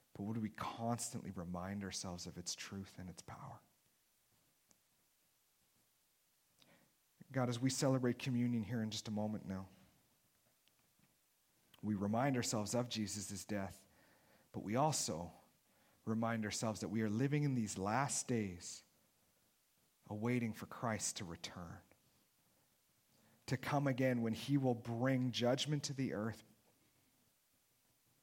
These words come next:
and then he will bring those of us who have submitted our lives to you,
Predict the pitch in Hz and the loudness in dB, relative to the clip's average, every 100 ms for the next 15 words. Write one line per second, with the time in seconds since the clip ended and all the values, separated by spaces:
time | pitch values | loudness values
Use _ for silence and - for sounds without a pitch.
0 | _ _ _ _ _ _ _ _ _ _ | _ _ _ _ _ _ _ _ _ _
1 | _ _ _ _ _ _ _ _ - 101 | _ _ _ _ _ _ _ _ -14 -6
2 | 107 98 110 101 117 127 135 127 123 131 | -4 -2 -2 -2 2 2 2 2 2 2
3 | 123 113 - 107 98 - 104 110 113 104 | 0 0 0 -2 -6 -4 -2 0 0 -2
4 | 104 101 107 104 - - 110 101 90 | -2 -2 -2 -4 -8 -8 -4 -4 -4